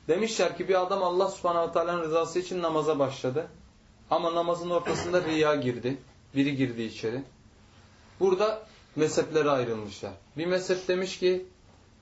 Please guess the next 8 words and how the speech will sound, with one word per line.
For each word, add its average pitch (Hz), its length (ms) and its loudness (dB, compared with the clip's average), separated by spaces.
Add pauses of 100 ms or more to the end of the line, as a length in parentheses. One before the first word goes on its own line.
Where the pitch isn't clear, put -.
(120)
o 151 180 6
adam 175 300 0
riyayı 170 400 2
def 175 160 2
edemezse 185 680 0 (120)
namazı 151 480 0
batıl 135 340 0
olur. 127 240 0